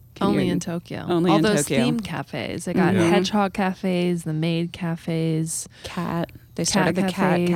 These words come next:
Speaker 1: Cafe.
Speaker 3: But not just, like, weird novelty ones either. There's a place in Koenji where it's a book bar. So you can go in and it's all, it's just basically filled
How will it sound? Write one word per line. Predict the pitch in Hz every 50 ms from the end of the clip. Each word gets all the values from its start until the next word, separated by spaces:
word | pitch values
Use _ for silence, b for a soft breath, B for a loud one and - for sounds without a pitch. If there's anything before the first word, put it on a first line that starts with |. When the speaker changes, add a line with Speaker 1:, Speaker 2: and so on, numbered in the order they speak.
| 156 160 -
Speaker 1:
Cafe. | - 160 151 147 151 160 170 -
Speaker 3:
But | - 151 151
not | 160 175
just, | 170 202 196 -
like, | 190 180 156
weird | 143 156 160 156
novelty | 143 135 139 143 151 147 - 135
ones | 120 113 113 110 107 110
either. | 135 143 131
There's | 110 107 110 107
a | 117
place | 110 - - 135 135 135 127 - - -
in | 123 123 120 113 110 107 107 - - _ - - - - - - - - - -
Koenji | - - 120 127 135 135 117 110 110 107 104 101
where | 107 113 110 110 110 107 104 104 101 107 - - - -
it's | 127 131 123 120 - - -
a | 127 120 113 113 113 110 110 110 107 107 b b b b b b b _ -
book | - 110 107 - 135 151 - - - - - - - - - _ -
bar. | 113 117 110 101 98 160 170 110 95 98 - - -
So | - - - 127 120
you | 117 117
can | 117 - 123 117
go | 120 123 127 131 127
in | 120 120 117 117
and | 120 - 117 113
it's | 110 107 -
all, | - 127 117 117
it's | 123 117 -
just | 120 107 - -
basically | - 120 117 110 110 120 113
filled | - - - - 139 131 135 131 117 -